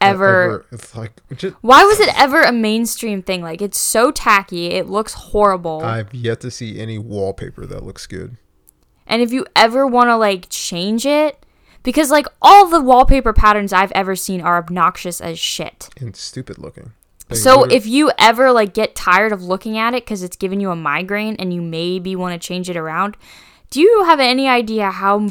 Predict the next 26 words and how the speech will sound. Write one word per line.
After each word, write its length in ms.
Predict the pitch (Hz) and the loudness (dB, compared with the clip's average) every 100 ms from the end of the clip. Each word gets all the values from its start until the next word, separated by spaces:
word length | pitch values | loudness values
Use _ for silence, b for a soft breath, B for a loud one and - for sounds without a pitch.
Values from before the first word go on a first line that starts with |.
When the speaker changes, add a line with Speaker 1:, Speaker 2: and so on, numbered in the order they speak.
| - - | -6 -2
Speaker 2:
big 200 | 208 190 | -2 0
of 60 | |
a 80 | 185 | 0
pain 260 | - 190 185 | 0 0 -4
in 80 | 180 | -6
the 100 | 170 | -6
ass 240 | 156 160 | -8 -8
it 60 | 180 | -4
is 200 | 185 180 | -4 -6
to, 120 | - | -8
like, 200 | 175 156 - - | -8 -8 -14 -6
get 180 | 185 - | -4 -4
wallpaper 640 | 160 156 165 190 175 170 - - | -8 -4 0 0 0 -4 -4 -2
off 280 | 156 - - | -4 -4 -8
the 80 | 170 | -8
wall? 440 | 147 143 180 175 b | -8 -8 -10 -12 b
You 40 | 156 | -8
have 20 | |
Speaker 1:
It's 80 | 202 | -2
Speaker 2:
to, 40 | 233 | 2
like, 180 | 208 - | 2 0
scrape 640 | - - - 185 202 185 | -6 -6 -4 -2 -2 -6
it. 220 | - - _ - | -12 -16 _ -14
Speaker 1:
And 100 | 117 | -12
it's 120 | 101 | -12
like, 120 | 107 | -16